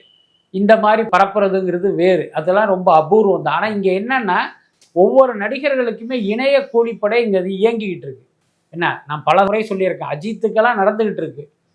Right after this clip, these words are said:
சிவகார்த்திகேயனுக்கு அதே மாதிரி ஒரு கூலிப்படை இருக்கு. என்ன, இவ-, இவ சூர்யாக்கு இருக்கு, எல்லா நடிகர்களுமே வச்சிருக்காங்க. ஆனா என்னன்னா, அது நேரடியா அவங்களுடைய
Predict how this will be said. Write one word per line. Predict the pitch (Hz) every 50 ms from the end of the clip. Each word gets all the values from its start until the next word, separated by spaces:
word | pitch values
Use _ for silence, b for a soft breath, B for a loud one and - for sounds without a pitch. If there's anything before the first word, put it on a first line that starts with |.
| _ -
சிவகார்த்திகேயனுக்கு | 190 202 220 214 233 220 214 - 208 196 190 202 202 214 226
அதே | 240 208 190 196 208 220
மாதிரி | 220 226 226 220 208
ஒரு | 196 170 - -
கூலிப்படை | 214 226 226 220 - 202 196 190 180 175
இருக்கு. | 185 202 196 - 160 143 - - _ _ _ _ _ _ _ _
என்ன, | - 170 180 165 143 131 - -
இவ-, | - 135 147 160 165 151 147 147 147
இவ | 147 160 165 170 170 -
சூர்யாக்கு | 214 240 226 233 233 220 185 175 175
இருக்கு, | 180 175 170 170 170 147
எல்லா | 156 180 220 254 269 285 285 262 233
நடிகர்களுமே | 220 220 254 247 262 247 240 254 254 247 226
வச்சிருக்காங்க. | 202 190 196 185 175 180 165
ஆனா | 170 175 202 254
என்னன்னா, | 262 233 226 240 269 320 320 285 247 202 190 202 233 - - - _ _ _ _ _ _
அது | - 175 190
நேரடியா | 190 190 220 262 302 311 311 311 302 311 311 311 269 214 208
அவங்களுடைய | 240 285 294 277 294 277 269 262 233 240 233 214 202 190 185